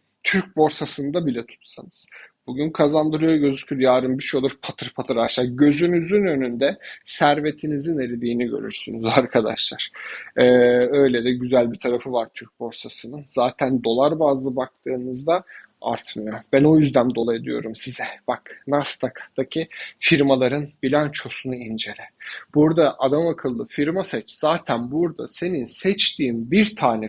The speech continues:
firma endeks gibi zaten diyorum. Endeks gibi zaten. Sen, örnek veriyorum arkadaşım, Nvidia alıyorum diyorsun. Ulan bugün Nvidia bizim,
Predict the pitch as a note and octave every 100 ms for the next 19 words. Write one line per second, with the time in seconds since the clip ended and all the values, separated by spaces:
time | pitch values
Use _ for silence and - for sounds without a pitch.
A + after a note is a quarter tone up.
0 | _ G#3 A3 C3 D3 G3+ - - _ -
1 | D#3 F3+ G#3+ A3+ - B3 G3+ E3 D3 C3+
2 | B2+ A#2+ A#2 A2 B2 F3 _ - C3 D3+
3 | G3 - - G3 B2+ A#2+ A2 - G#2+ _
4 | - - - _ - E3+ F3 - _ _
5 | - C#3+ D3 F#3+ F#3 E3+ C#3 C3+ B2+ C3
6 | C3 B2 F3 D3+ - - - _ - _
7 | - C#3+ D#3 E3 G3+ F3 C#3+ B2 B2+ B2
8 | A#2+ A#2 A#2 A#2 A2 - F3+ G#2+ C#3+ D#3+
9 | C#3+ D#3 E3+ _ B2+ B2+ D3 E3 D#3 D#3+
10 | F3 - - - - C3 D#3+ D3+